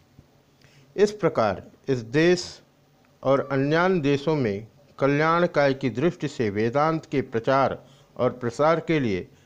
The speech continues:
विस्तृत, विस्तृत क्षेत्र है। इस देश में और विदेशों में भी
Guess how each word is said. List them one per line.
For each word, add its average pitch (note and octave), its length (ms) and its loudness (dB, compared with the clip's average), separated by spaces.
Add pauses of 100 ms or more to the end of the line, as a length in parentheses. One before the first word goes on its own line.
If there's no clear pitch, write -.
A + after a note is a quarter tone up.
(160)
विस्तृत, B2+ 420 -2 (520)
विस्तृत D3+ 520 -4
क्षेत्र A#2+ 400 -4
है। E2+ 300 -8 (520)
इस F3 120 2
देश G3 360 4
में F#3+ 200 2
और E3 220 2
विदेशों D#3 520 0
में D3+ 200 2
भी G2 200 -8